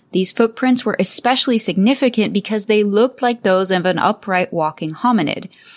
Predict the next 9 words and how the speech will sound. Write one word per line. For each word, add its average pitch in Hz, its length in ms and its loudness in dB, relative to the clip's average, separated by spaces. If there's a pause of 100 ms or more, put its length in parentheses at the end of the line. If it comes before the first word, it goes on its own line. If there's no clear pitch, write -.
(280)
They 220 100 4
were 220 180 4
eventually 233 540 2
attributed 185 600 0
to - 100 0
Australopithecus 226 960 0
afarensis, 180 840 -2 (180)
Lucy 233 440 2
species, - 680 -6